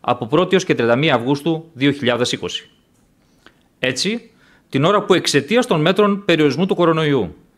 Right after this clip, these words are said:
μειώνεται ο τζίρος των επιχειρήσεων, αναλαμβάνουμε τη στήριξη των εργαζομένων στους τομείς της οικονομίας που πλήττονται.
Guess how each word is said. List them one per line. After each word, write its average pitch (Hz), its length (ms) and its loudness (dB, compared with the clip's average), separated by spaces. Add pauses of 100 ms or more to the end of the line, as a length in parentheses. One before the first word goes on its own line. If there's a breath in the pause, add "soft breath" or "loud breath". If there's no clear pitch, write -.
(260 soft breath)
μειώνεται 156 520 2
ο 113 40 2
τζίρος 104 260 -4
των 98 100 -6
επιχειρήσεων, 131 680 -8 (400 soft breath)
αναλαμβάνουμε 131 1000 0 (200)
τη 117 100 -8
στήριξη 110 720 -4
των 117 140 -4
εργαζομένων 123 640 0 (180 loud breath)
στους 139 220 -4
τομείς 131 500 -2
της 127 140 -8
οικονομίας 113 540 -2
που 110 120 -6
πλήττονται. 101 480 -4